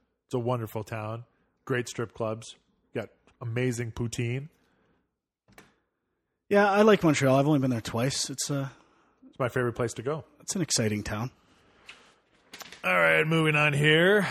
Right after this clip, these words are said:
Speaker 1: Uh, hello and cheers to new beginnings. Uh, I have no idea. They didn't sign this email, but what do you think the odds of Canada ever reaching a fifa World Cup anytime soon? Next chance will be twenty eighteen. It's never gonna happen.
Speaker 2: I would agree with that.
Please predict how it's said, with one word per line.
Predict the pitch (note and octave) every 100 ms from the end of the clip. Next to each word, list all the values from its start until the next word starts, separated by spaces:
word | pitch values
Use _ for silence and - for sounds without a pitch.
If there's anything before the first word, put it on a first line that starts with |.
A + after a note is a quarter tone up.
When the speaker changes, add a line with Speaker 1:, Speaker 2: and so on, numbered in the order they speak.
| D3+
Speaker 1:
Uh, | D3+ D3+ D3 C#3+
hello | C#3 E3 F#3+
and | F3
cheers | - F3+ F3
to | D#3
new | D#3+ E3
beginnings. | C#3 D3 E3+ G#3+ G#3+ -
Uh, | B2
I | C3 B2
have | B2+ A#2+
no | C3+
idea. | C#3 C#3 C#3 D3 D#3
They | B2 C3
didn't | C3 A#2
sign | C3 C3
this | B2+ -
email, | C3+ C3+ C#3 D3
but | C3
what | B2 D3+
do | F#3
you |
think | F3 F3
the | D3+
odds | D3+ D#3
of | C#3
Canada | C3+ D#3 D#3 D3+
ever | D3+ C#3+
reaching | C#3 C#3+ D#3 C#3
a | A#2+
fifa | - D3 C3+
World | C3 C3 A#2+
Cup | C#3 - -
anytime | C3 B2+ C3+ B2+ B2+
soon? | A#2 C#3 B2+ A#2
Next | A#2 -
chance | - A#2+ -
will | A2+
be | A2
twenty | - B2 B2
eighteen. | A#2 A#2 B2+ B2 A#2 A#2 - - -
It's | -
never | B2 G#2
gonna | G#2
happen. | F2+ F2+ E2+ - _ -
Speaker 2:
I | C3+ C3
would | B2
agree | A2+ G2 G2
with | F#2
that. | D#2+